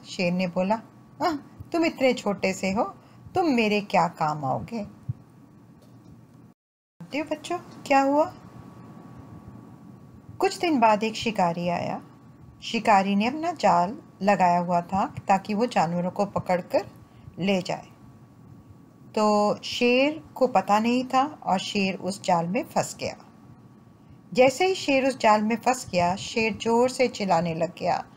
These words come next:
"मुझे बचाओ, बचाओ, बचाओ, मैं फंस गया हूँ।"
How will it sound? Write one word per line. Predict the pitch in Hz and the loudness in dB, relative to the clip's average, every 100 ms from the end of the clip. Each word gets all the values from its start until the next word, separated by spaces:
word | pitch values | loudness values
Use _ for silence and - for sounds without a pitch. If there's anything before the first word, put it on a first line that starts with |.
| - - - - - | -20 -20 -20 -8 0
"मुझे | 233 311 | 4 4
बचाओ, | 302 269 269 285 302 302 269 214 | 4 4 8 8 10 10 8 4
बचाओ, | 202 214 220 277 294 302 294 262 196 | -2 -2 2 6 8 10 10 8 4
बचाओ, | 220 233 269 277 302 262 202 - - - 240 | 0 0 6 8 8 6 2 -6 -20 -6 2
मैं | 370 - | 2 6
फंस | 302 302 | 2 4
गया | 240 180 | 2 4
हूँ।" | 175 160 - | 2 -4 -10